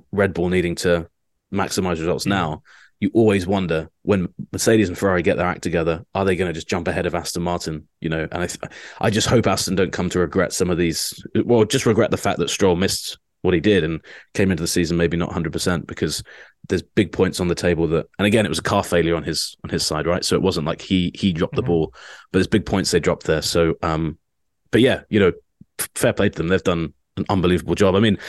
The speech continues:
Speaker 1: I think it's funny, isn't it? In January, if you'd said Red, if you'd <laughs> said Aston Martin will be the second best team this season, it would have seemed, it wouldn't have even seemed unlikely. It would have just seemed completely absurd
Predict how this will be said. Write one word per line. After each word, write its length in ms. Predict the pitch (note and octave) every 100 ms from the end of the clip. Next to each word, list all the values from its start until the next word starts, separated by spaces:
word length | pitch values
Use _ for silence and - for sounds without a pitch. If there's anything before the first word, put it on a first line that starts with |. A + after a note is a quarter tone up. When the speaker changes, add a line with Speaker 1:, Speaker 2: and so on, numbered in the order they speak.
| - -
Speaker 1:
I 80 | A2
think 200 | B2 C#3+ -
it's 160 | C#3
funny, 200 | - E3+
isn't 160 | C3 B2
it? 80 | F#2
In 80 | G#2+
January, 440 | C#3+ C#3+ A2+ F2
if 120 | E2+
you'd 120 | G2
said 280 | - F#2+ E2 -
Red, 240 | G#2 G#2 - -
if 200 | - F#2+
you'd 80 | G#2+
<laughs> 40 |
said 140 | -
Aston 300 | C#3 C3+ -
Martin 340 | G#2+ G#2+ - F#2
will 80 | F2+
be 120 | F#2
the 60 |
second 260 | D#2+ G2 F2+
best 180 | F2+ -
team 140 | F#2
this 160 | E2+ -
season, 340 | F#2 E2 D2 - - - - _ -
it 80 |
would 120 | A#2+ B2
have 100 | -
seemed, 300 | - A2 G#2
it 40 |
wouldn't 160 | C#3 D#3+
have 100 | C#3
even 160 | A#2
seemed 300 | A2 A2+ G#2 -
unlikely. 640 | G2+ G#2+ A#2 - D#2 - - _ - - _ _
It 140 | D3 D#3
would 80 |
have 80 | D#3
just 160 | B2 -
seemed 300 | A2+ F#2+ - -
completely 340 | - G2+ F2+ F#2
absurd 440 | - D3+ E2